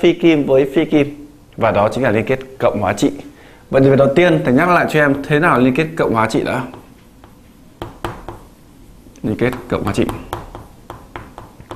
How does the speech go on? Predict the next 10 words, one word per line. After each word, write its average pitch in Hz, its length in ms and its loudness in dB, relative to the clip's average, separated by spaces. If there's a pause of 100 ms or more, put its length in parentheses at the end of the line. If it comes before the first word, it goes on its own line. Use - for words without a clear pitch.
(1080)
Thì 165 120 4 (120)
đó 160 260 6
là 196 140 4
liên 156 160 4
kết 196 140 2 (120)
bởi 117 360 6
hình 113 180 2
thành 120 240 2
như 139 100 4
nào? 110 340 0